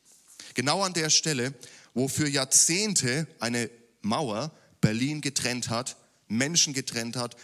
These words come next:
Familien getrennt hat, Schicksale getrennt hat. Und so war neunzehnhundertneunundachtzig, als die Mauer endlich fiel, die Freude groß.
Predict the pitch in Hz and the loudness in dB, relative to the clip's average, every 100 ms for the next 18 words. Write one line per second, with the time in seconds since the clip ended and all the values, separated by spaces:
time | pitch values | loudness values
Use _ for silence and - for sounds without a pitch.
0 | - - 117 147 165 151 135 123 117 113 | -8 -4 0 0 0 -2 -4 -4 -6 -4
1 | 117 - - - - 98 - 117 98 95 | -6 -8 -8 2 2 4 0 2 -2 -4
2 | 85 _ _ - 107 113 98 - 62 - | -6 _ _ -4 0 0 -2 -6 -8 -12
3 | _ _ _ _ _ _ _ _ _ _ | _ _ _ _ _ _ _ _ _ _
4 | _ _ _ _ _ - - - - - | _ _ _ _ _ -20 -20 -20 -20 -20
5 | - - _ 143 143 156 165 196 180 208 | -20 -20 _ 0 2 4 2 2 2 2
6 | 185 170 180 156 208 - 147 - 170 - | 2 2 0 0 0 2 2 2 0 2
7 | 139 156 165 147 135 135 - 160 175 185 | 2 2 0 -2 -2 0 0 0 0 -2
8 | 143 127 127 151 175 165 180 185 131 - | 0 0 0 0 -2 -2 -2 0 0 0